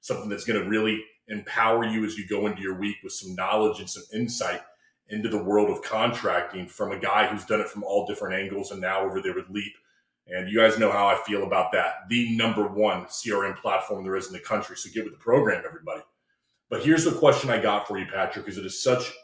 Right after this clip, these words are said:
I think that you're the perfect guy to answer this. Emerging technologies right now. You know, everybody's talking about A I. Everyone's talking about things that can help their business grow quickly. I really wanna know from you, man,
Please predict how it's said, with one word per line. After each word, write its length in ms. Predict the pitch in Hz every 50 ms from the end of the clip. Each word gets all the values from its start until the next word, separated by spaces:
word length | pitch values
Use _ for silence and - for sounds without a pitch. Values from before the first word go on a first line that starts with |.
| _ _ _ -
I 100 | 113 107
think 240 | - 139 131 117
that 120 | 123 120 107
you're 260 | 110 120 117 107 -
the 40 | -
perfect 360 | - 127 117 - - 107 104
guy 180 | 104 101 101 101
to 160 | 101 104 101
answer 300 | 101 98 - - 95 90
this. 400 | 87 85 - - - - - _ _ _ _ _ _ _ _ _ -
Emerging 680 | 131 127 123 120 113 120 123 131 131 123 123 143 143 127
technologies 960 | - - 123 107 - 107 101 95 95 98 95 92 87 - 90 87 87 - -
right 240 | 90 90 87 87 87
now. 260 | 85 85 80 76 - - - _ _ _ _ _ _ _ _ -
You 100 | 117 113
know, 200 | 113 110 104 - - -
everybody's 680 | 127 131 131 127 131 139 139 123 135 131 127 123 - -
talking 420 | - 110 110 113 - - 117 107
about 280 | 98 90 101 95 98 - - 110
A 220 | 107 104 104 101
I. 340 | 95 95 95 90 85 - - - - - _ _ _ -
Everyone's 440 | 117 117 110 127 127 123 120 110 113
talking 380 | - - 107 104 107 - - 110
about 320 | 107 101 101 90 - -
things 300 | - 113 110 107 101 -
that 160 | 113 98 -
can 100 | - -
help 320 | - - - 120 120 120 -
their 160 | 110 107 110
business 420 | 110 107 104 - 107 101 - -
grow 220 | - 101 101 101 98
quickly. 580 | - - - 110 113 107 - 98 92 87 - - _ _ _ _ _ _ _ _ _ _ _ _
I 100 | - 120
really 340 | 107 101 113 143 151 165 170
wanna 260 | 143 147 139 127 123
know 180 | 120 123 123 123
from 240 | 120 - 110 107 101
you, 180 | 104 113 117
man, 420 | 110 98 92 92 90 90 90 90